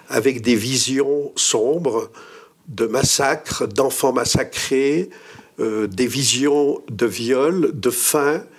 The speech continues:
et de soif. Et par là, j'essaye en fait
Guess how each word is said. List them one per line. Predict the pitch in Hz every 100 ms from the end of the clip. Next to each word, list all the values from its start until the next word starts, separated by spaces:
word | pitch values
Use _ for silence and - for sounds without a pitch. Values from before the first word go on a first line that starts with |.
| - -
et | -
de | 120 131
soif. | - 139 139 185 190 - - - - - - -
Et | 131
par | 131 156 139
là, | 165 175
j'essaye | - 156 - - 185 165 139 - -
en | 123
fait | - 160 151 - - - -